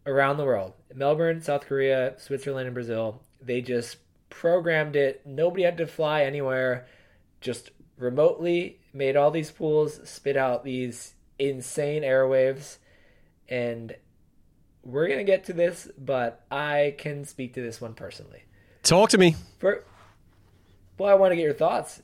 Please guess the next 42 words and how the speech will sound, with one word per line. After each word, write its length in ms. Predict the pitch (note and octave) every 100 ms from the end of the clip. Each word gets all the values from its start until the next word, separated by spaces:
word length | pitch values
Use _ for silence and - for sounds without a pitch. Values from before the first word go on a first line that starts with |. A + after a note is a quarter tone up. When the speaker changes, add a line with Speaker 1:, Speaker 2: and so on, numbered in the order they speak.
| _ D3
Speaker 1:
Are, 200 | C#3+ C3+
are 120 | D3
you 140 | D#3
impressed? 320 | C#3+ C#3+ F3 G#3
I 20 |
mean, 80 | D#3
you're 140 | F#3+
a 20 | G3+
guy 180 | D3 C#3
that, 140 | B2+
like, 240 | A#2+ A#2 A2+
you 120 | D3
do 100 | C3 D3
computers. 800 | A2+ G#2+ G#2+ G2 B2+ D#3 - - - -
Do 100 | -
you, 180 | B3 - B3+
Speaker 2:
<laughs> 100 | -
Speaker 1:
are 100 | A#2+
you 100 | A#2+
impressed 400 | - - B2+ -
by 100 | E3
this? 260 | G3+ - E3 - A#3 - - F4 - E3+ - - - - - - _ D#3 E3 C#3+ B2+ G#2+ G2+ F#2 F2 - G4 F#4
Speaker 2:
Yeah, 220 | B3 A#3+ B3+
I'm 200 | E4 F4+
a 60 |
little 260 | F#4 E4 A#3
bit. 220 | C#3 G2
I 80 | G2+
feel 540 | - - - F4 F#4 G4+
like 180 | G#4 E4+ D#3 -
God's 480 | - G#2+ D#3 D3 -
just, 380 | A#2 - - - _ _ _ -
just 280 | G2+ - -
becoming 420 | G#2 G2+ G2+ F2+
less 360 | F2 F#2 F#2 G2
impressive 600 | F2 F#2+ G2+ - F#2+ F2
as, 380 | E2 E2 - -
as 160 | G2
humankind 640 | - F#2 F2 - F2+ F2+ E2+
just 300 | F2 - -
continues 680 | G2 - - F#2 F2 E2+ -
to 340 | E2+ E2 F#2